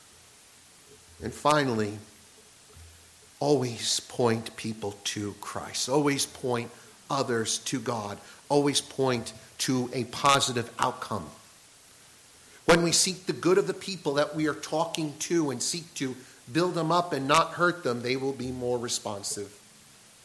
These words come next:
They'll be more likely to hear you, and you'll have a positive impact on them. In all of this, we're warned in verse thirty. <laughs>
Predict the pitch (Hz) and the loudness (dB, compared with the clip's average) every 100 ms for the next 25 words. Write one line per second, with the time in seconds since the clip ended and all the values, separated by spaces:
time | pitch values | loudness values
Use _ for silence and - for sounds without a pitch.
0 | - - 110 117 131 127 127 127 127 120 | -20 -12 -8 -6 0 2 2 2 -2 -10
1 | 117 110 160 160 127 104 98 92 - - | -10 -6 -2 -2 -2 -4 -6 -8 -12 -20
2 | - - - - - - - 113 113 104 | -20 -20 -20 -20 -20 -20 -16 -8 -8 -6
3 | 110 101 - 113 110 - 107 101 120 110 | -6 -8 -6 -2 0 -2 -8 -10 -10 -14
4 | 107 87 87 - 90 90 90 - - - | -8 -8 -8 -12 -14 -16 -20 -20 -20 -16
5 | 427 - - - - - - - - - | -16 -16 -20 -20 -20 -20 -20 -20 -20 -20
6 | - - - - - - - - 131 131 | -20 -20 -20 -20 -20 -20 -20 -12 -4 2
7 | 165 190 143 143 139 - 139 127 139 147 | 4 6 4 2 0 -2 -4 -2 2 2
8 | 143 131 127 135 - - 151 131 107 104 | 2 -4 -6 -4 -4 -4 -2 -2 -6 -12
9 | - - - - | -18 -20 -16 -8